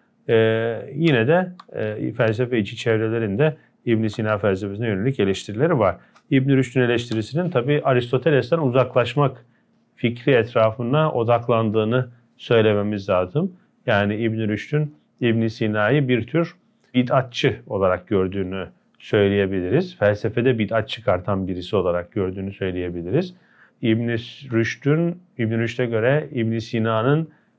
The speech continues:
bizim bugün anlattığımızda onun felsefesinin etkili olmasını sağlayan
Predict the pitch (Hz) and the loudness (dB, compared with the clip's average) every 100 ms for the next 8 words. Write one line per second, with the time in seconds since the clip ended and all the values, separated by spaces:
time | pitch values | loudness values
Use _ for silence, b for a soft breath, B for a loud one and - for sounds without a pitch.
0 | _ _ _ _ _ _ 117 110 117 113 | _ _ _ _ _ _ 0 2 2 2
1 | 120 120 117 117 107 113 107 - 123 113 | 2 2 0 0 0 2 0 0 0 2
2 | 113 110 117 110 B B _ 123 113 120 | 0 2 2 2 B B _ 0 2 4
3 | 120 110 110 107 107 120 143 143 127 120 | 4 2 2 -2 -2 2 2 2 0 0
4 | 135 156 135 120 113 113 113 117 113 - | 2 4 4 2 0 -4 -4 -2 -2 2
5 | 139 - 123 117 120 127 135 | 0 4 4 6 4 4 2